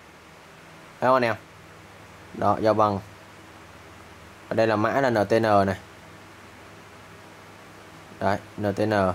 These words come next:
Và đây có một thêm một dòng mã nữa. Nó có tới ba bốn dòng mã rồi nha. Rất là xịn sò luôn. Đấy, anh em lên xe là không phải nghĩ nha anh em nha.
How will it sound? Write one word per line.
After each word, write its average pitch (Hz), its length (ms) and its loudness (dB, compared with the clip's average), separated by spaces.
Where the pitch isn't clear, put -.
Và 107 100 -6
đây 110 200 4
có 127 60 2
một 123 120 2
thêm 113 180 0
một 101 140 0
dòng 98 180 0
mã 104 120 0
nữa. 123 280 0
Nó 120 80 -8
có 139 60 -2
tới 151 160 4
ba 147 140 4
bốn 151 140 2
dòng 135 160 2
mã 123 160 0
rồi 165 100 2
nha. 131 160 0
Rất 143 140 -6
là 117 80 -2
xịn - 220 -2
sò 110 260 4
luôn. 120 220 4
Đấy, 117 120 -4
anh 127 80 -2
em 131 120 0
lên 131 160 2
xe 139 200 0
là 120 60 0
không 127 160 -2
phải 117 100 -2
nghĩ 120 180 0
nha 160 100 2
anh 143 80 0
em 131 80 2
nha. 131 180 -2